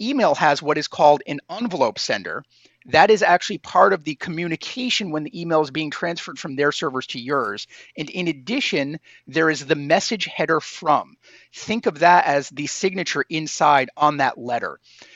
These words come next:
The envelope sender is very difficult to spoof i-, in most situations. The message header from is extremely easy to spoof.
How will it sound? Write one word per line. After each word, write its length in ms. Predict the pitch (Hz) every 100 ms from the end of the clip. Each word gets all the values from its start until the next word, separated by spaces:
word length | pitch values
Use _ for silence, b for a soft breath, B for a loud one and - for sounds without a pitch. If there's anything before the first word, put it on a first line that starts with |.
| b _
The 160 | 151 -
envelope 480 | 185 277 320 202 147
sender 280 | - 160 151
is 200 | 156 143
very 540 | 135 120 160 180 208
difficult 500 | 160 160 - 156 123
to 60 | 135
spoof 600 | - - 156 117 - - -
i-, 40 |
in 220 | 151 160
most 300 | 147 147 143
situations. 800 | - 139 139 139 135 135 110 - b b -
The 100 | 143
message 400 | 147 185 202 -
header 240 | 185 156
from 480 | - - 170 214 247 _ _ -
is 200 | 160 147
extremely 720 | 156 - - - 165 180 165
easy 320 | 127 123 123
to 80 | 117
spoof. 340 | - 131 90